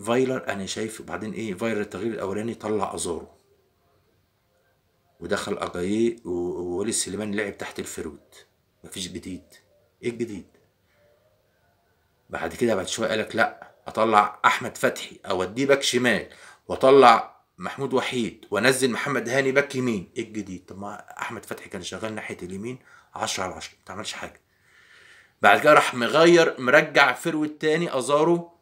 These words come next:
طب ما أنت أكن أزارو، ده أنت خسرت بقى تغيير، طب ما كنت تخلي أزارو. رجعت، رحت منزل مروان محسن تاني فرود. ساعات المدير الفني لما ي-، أو أي حد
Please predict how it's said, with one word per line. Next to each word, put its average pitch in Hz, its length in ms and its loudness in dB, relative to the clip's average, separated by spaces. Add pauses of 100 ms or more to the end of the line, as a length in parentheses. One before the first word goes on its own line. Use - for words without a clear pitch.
(100)
طب 104 100 -12
ما 113 80 -8
أنت 120 120 -12
أكن 160 320 -8
أزارو، 143 440 -6 (100)
ده 127 60 -8
أنت 131 180 -10
خسرت - 380 0
بقى 143 140 2
تغيير، 110 440 -8 (220)
طب 151 80 -8
ما 165 60 -2
كنت 175 220 -8
تخلي 175 340 -2
أزارو. 113 320 -12 (200)
رجعت، 131 420 2
رحت 123 240 -8
منزل 156 360 0
مروان 143 320 4
محسن 139 380 -6
تاني 135 460 -2 (460)
فرود. 147 320 4 (1500)
ساعات 98 340 2
المدير 90 320 -6
الفني 92 380 -6
لما 82 320 -8
ي-، 85 80 -6
أو 107 240 -6
أي 139 180 -2
حد - 200 -8